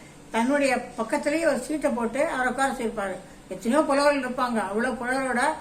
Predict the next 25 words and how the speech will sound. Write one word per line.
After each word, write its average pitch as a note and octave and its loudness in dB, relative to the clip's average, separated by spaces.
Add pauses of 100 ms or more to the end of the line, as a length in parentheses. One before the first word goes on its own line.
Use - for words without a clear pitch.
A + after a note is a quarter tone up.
(220)
இவர் A3+ 4
சிறந்தவர் B3 2
அப்படிங்கிறனால A#3 0 (320)
அவருக்கு B3+ -2
ஒரு D4+ -2
பக்கத்துல B3 -2
ஒரு C#4+ 0 (280)
சே-, A3+ 0
சேரை B3+ 2
போட்டு A#3 0
அவருக்கு C4 0
மரியாதை A#3+ 0
கொடுத்து A3+ 0
அவர் B3+ 0
உட்கார B3+ 0
வச்சிருப்பாங்க. G#3 -4 (580)
இது C4+ -2
வந்து D#4 2
கம்பருக்கு C#4+ -2
கொஞ்சம் A#3+ -2
பெருமை. A3 2 (460)
மற்ற A3+ 0
எல்லாரோட A3+ 0
நம்ம G#3 -4
கொஞ்சம் F#3+ -8